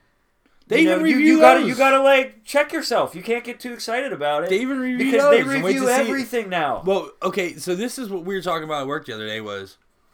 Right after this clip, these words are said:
Speaker 1: you need to have one ref on the field to wear the white hat to place the ball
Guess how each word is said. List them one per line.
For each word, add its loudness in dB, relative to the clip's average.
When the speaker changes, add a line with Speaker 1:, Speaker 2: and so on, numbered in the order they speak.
Speaker 1:
you -10
need -4
to 2
have 2
one -4
ref -6
on -10
the -12
field -10
to -16
wear -10
the -10
white -10
hat -10
to -2
place -4
the -10
ball -4